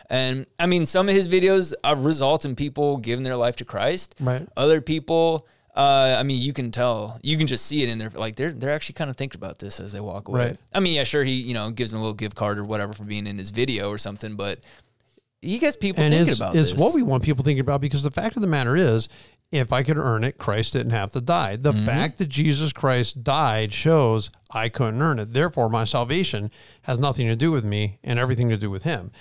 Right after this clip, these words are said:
Speaker 1: Right,
Speaker 2: And in First
Speaker 1: right.
Speaker 2: Peter three eighteen, "For Christ also suffered once for sins, the righteous for the unrighteous, to bring you to God. He's put to death in the body, made alive in the spirit." He suffered once for sins. He's the righteous, who are
Speaker 1: Mm-hmm.
Speaker 2: who? The
Speaker 1: For us.
Speaker 2: unrighteous.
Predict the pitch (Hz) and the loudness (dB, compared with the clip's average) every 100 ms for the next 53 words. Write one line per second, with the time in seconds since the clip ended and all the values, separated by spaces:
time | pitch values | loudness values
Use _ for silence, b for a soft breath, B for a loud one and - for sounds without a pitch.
0 | B B 107 131 127 165 113 95 131 139 | B B 0 0 0 0 2 0 0 0
1 | 127 147 147 135 123 214 185 131 120 139 | -4 -6 -6 -6 -4 -2 0 -2 -6 -2
2 | 165 151 151 151 135 - 127 120 113 107 | -2 2 0 0 -2 -2 -4 -4 -6 -4
3 | 104 - 110 - 156 113 107 117 107 123 | -6 -8 -8 -4 -2 -2 -4 -6 -4 -4
4 | 120 117 123 110 127 139 113 101 117 104 | -6 -8 -8 -4 -4 -2 -4 -6 -10 -8
5 | 110 117 107 101 135 135 98 92 B B | -6 -4 -4 -4 -2 -2 -4 -8 B B
6 | B - 131 160 135 127 127 - 117 110 | B -14 -6 -6 -6 -4 -4 -2 -6 -4
7 | 101 110 110 104 92 98 95 - 139 - | -4 -4 -6 -6 -8 -8 -12 -6 -6 -8
8 | b b b _ 131 160 147 180 147 131 | b b b _ -4 -2 0 0 2 0
9 | - 123 - 110 - - - _ _ - | -2 -6 -6 -6 -10 -16 -18 _ _ 2
10 | 160 135 190 151 135 - 156 - 101 95 | 2 4 2 2 2 0 -2 -2 -8 -6
11 | 101 101 117 131 190 - 92 _ _ _ | -2 2 4 4 4 2 -2 _ _ _
12 | _ _ _ _ 190 262 220 107 90 - | _ _ _ _ -2 2 2 2 -2 -10
13 | - | -12